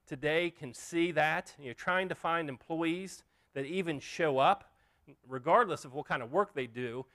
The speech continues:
trying to find somebody that will actually come to work is a very, very hard thing to do.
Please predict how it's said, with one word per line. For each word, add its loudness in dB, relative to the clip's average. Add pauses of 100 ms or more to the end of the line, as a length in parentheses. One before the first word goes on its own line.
(120)
trying -2
to -6
find -2
somebody -4
that -2
will -8
actually -2
come -4
to -2
work 2 (280)
is -8
a -4
very, -2
very 0
hard 4
thing -2
to -14
do. -6